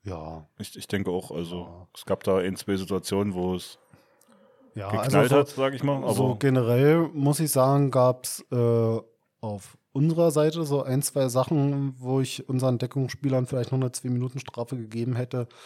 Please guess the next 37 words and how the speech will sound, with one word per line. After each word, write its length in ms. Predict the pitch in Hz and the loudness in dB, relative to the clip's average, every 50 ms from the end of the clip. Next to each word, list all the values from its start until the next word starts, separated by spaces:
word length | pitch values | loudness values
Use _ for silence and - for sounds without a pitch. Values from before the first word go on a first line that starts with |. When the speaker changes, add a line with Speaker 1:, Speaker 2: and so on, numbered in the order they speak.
| - - _ _ _ _ | -20 -20 _ _ _ _
Speaker 1:
Und 240 | - 117 113 107 | -6 -4 -4 -4
auf 140 | 117 107 - | -4 -6 -6
eurer 320 | - 120 120 123 131 127 120 | -2 0 2 4 4 4 4
Seite 460 | 117 120 120 123 - 127 123 123 - 139 | 4 2 2 2 2 0 0 -2 -4 -6
sind 300 | 120 110 120 120 120 113 | -8 -4 -2 -2 0 2
mir, 420 | 127 123 120 117 113 110 110 110 - - | 2 2 4 4 2 2 0 -2 -6 -6
äh, 680 | 120 110 107 107 104 101 101 110 - _ _ _ - 131 | -6 -6 -4 -6 -6 -8 -8 -10 -14 _ _ _ -10 -6
eigentlich 320 | 120 117 120 117 107 - | -6 -4 -4 -6 -8 -8
drei 260 | - - 113 123 135 | -6 -2 2 2 2
Aktionen 1120 | 135 127 - - - - 123 123 131 139 139 135 131 131 131 127 131 131 - - - - _ _ _ _ _ _ _ _ _ - | 2 2 -2 -6 -4 0 2 2 4 4 6 6 4 4 2 0 -4 -10 -14 -16 -18 -20 _ _ _ _ _ _ _ _ _ -10
so 160 | 117 120 123 | -6 -4 -2
noch 180 | 113 123 - - | -2 -2 -2 -2
in 80 | 131 123 | -2 -2
Erinnerung, 720 | 117 113 101 123 127 139 135 120 110 123 127 127 123 120 117 | -2 0 0 0 0 0 0 0 0 0 0 0 -2 -4 -4
wo 140 | 123 120 120 | -4 -4 -4
ich 40 | |
vielleicht 380 | - - 127 120 117 - - - | -4 -6 -6 -6 -6 -6 -6 -6
hätte 180 | 120 123 - 117 | -6 -4 -4 -4
noch 120 | 123 120 | -6 -6
zwei 180 | - - 131 120 | -6 -4 -2 0
Minuten 320 | 120 120 123 135 - 151 | 0 0 0 -2 -2 -2
gegeben. 380 | 135 120 110 - 120 120 127 123 | -4 -4 -4 -4 -2 0 0 0
Das 200 | 113 117 - - | -2 -2 -6 -6
war 300 | 104 101 101 101 98 - _ _ - 143 | -6 -4 -4 -6 -8 -14 _ _ -16 -14
Stoßen 380 | 131 - - 113 110 113 110 127 | -12 -10 -8 -6 -6 -4 -4 -4
in 80 | 113 107 | -4 -4
der 100 | 104 101 | -4 -4
Luft. 280 | 110 131 127 113 110 - - - - - - - - _ _ - | -2 -4 -4 -4 -8 -12 -16 -20 -20 -20 -20 -20 -20 _ _ -4
Dann, 320 | 117 113 110 113 117 113 - | 0 2 2 2 2 0 -2
wenn 200 | 123 110 110 113 | -2 -2 -2 -2
unsere 600 | 117 120 113 107 101 110 113 110 107 107 107 - _ _ _ | 0 -2 -4 -2 -2 -2 0 0 0 -2 -4 -6 _ _ _
Angriffsspieler 500 | - 117 110 110 117 - - - 113 110 | -10 -8 -8 -6 -8 -8 -8 -8 -6 -4
hoch 300 | 107 110 120 113 - - - _ _ _ _ _ _ - | -4 -4 -4 -6 -8 -14 -20 _ _ _ _ _ _ -12
sind 300 | 123 107 110 110 117 117 | -6 -4 -2 -2 -2 -4
und 260 | 120 104 - _ - | -6 -10 -12 _ -10
werfen 320 | 113 104 104 - 127 113 | -8 -8 -6 -6 -6 -6
wollten. 520 | 107 113 110 117 - - 127 120 117 110 | -4 -4 -6 -6 -6 -6 -6 -6 -6 -6